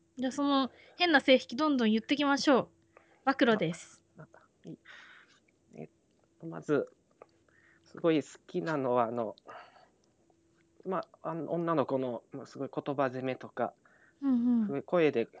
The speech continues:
Speaker 2: すごい興奮しちゃうっていう部分があります。
Speaker 1: あー。
Speaker 2: なんかあの、
Speaker 1: えー。
Speaker 2: なんか例えば、えー、なんか、自分だけ抜いてるような状況で、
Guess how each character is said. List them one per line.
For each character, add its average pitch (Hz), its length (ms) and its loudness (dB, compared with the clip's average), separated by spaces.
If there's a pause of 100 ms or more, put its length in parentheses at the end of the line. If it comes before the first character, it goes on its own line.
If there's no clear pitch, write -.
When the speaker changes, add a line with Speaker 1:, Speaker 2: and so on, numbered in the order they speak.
(460)
Speaker 2:
す - 120 -20
ご 135 120 -4
い - 40 -8
興 123 220 -4
奮 127 220 -8
し - 100 -14
ち - 160 -6
ゃ 127 60 0
う 127 40 -4
っ - 20 -6 (160)
て 131 80 -6
い 123 40 -6
う 120 120 -6
部 127 160 -6
分 127 200 -8
が 147 100 -4
あ 131 40 -2
り 120 80 -6
ま 113 160 -10
す。 - 180 -20 (360)
Speaker 1:
あ 285 60 -8
ー。 262 720 4 (1400)
Speaker 2:
な - 80 -16
ん - 60 -16
か - 140 -8
あ 247 40 0
の、 131 360 2
Speaker 1:
え - 80 -20
ー。 - 60 -20 (2500)
Speaker 2:
な 156 140 -6
ん - 20 -2
か - 180 -14
例 139 140 0
え 123 40 0
ば、 123 220 -2 (1700)
え 139 360 -12
ー、 - 40 -12
な 139 100 -8
ん 139 40 -16
か、 127 240 -4 (600)
自 143 140 -8
分 147 160 -2
だ 147 140 4
け 160 120 0
抜 151 140 0
い 139 120 -2
て 131 140 2
る 139 300 0
よ 160 220 -2
う 160 40 -6
な 175 100 -4
状 147 160 2
況 127 240 -2
で、 120 240 -2